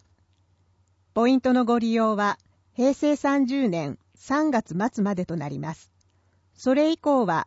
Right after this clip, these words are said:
ご利用できません。表があります。種類、手数料、必要ポイント数の順に読んでいきます。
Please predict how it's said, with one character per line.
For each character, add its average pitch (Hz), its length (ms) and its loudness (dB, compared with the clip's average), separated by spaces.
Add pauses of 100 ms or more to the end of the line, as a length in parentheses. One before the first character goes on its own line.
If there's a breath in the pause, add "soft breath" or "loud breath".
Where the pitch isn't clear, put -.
(160)
ご 185 140 -2
利 202 100 0
用 226 220 2
で 185 100 0
き 220 120 -2
ま 220 120 0
せ 202 220 -2
ん。 - 140 -6 (1400)
表 294 180 0
が 277 120 2
あ 269 60 2
り 262 100 0
ま 240 160 0
す。 - 180 -12 (640)
種 302 140 -2
類、 226 320 0 (280)
手 220 120 -2
数 277 320 -4
料、 170 320 -4 (160)
必 - 300 -12
要 294 220 2
ポ 285 180 0
イ 294 60 0
ン 285 60 -2
ト 294 140 -2
数 214 280 -4
の 170 160 -2
順 202 280 -2
に 202 100 0
読 208 140 2
ん 196 40 0
で 165 100 -4
い 156 80 -8
き 147 100 -10
ま 143 140 -10
す。 - 180 -20